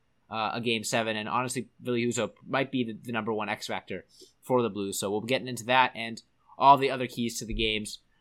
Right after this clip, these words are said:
uh, for the Saint Louis Blues. But first, I wanna talk to you guys about BetOnline. Now, our partners at BetOnline continue to be the number one source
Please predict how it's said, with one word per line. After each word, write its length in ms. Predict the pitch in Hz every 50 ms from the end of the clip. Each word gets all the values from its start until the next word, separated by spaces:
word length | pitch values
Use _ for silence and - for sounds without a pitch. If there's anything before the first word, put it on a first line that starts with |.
| _ _ -
uh, 160 | - 104 101 -
for 100 | 135 131
the 60 | 123
Saint 180 | - 143 131 117
Louis 160 | 123 127 123
Blues. 180 | 131 135 131 127
But 140 | 139 127 -
first, 340 | - 180 185 165 147 - - _ _ _ _ _ _ _ _ _ _ _ _ _ _
I 60 | - 110
wanna 100 | 107 -
talk 160 | 127 117 -
to 80 | 117
you 40 | 117
guys 160 | 113 110 110
about 400 | 113 - 113 - 123 117 - -
BetOnline. 520 | - 120 113 113 107 101 110 113 113 113 110
Now, 160 | 113 110 110
our 100 | 120 131
partners 320 | - 151 147 - 147 127
at 100 | 131 127
BetOnline 440 | - 131 127 127 123 123 120 120 107
continue 360 | 123 117 120 131 123 120 123 117
to 80 | 120
be 120 | 107 120 117
the 120 | 104 113
number 220 | 113 113 113 110 113
one 140 | 113 113 110
source 340 | - - 113 107 104 -